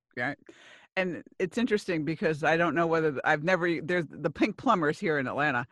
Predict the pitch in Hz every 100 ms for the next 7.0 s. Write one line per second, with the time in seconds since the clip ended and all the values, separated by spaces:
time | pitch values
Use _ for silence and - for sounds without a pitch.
0 | - - - _ - 160 160 156 151 156
1 | 185 170 175 170 165 165 143 156 208 175
2 | 165 151 - 160 147 - 165 - 180 165
3 | 135 - 202 147 139 - 147 147 - 160
4 | 156 160 170 220 - - 156 - - 185
5 | - - 170 147 156 151 156 - - 131
6 | 156 147 151 - 147 143 139 147 131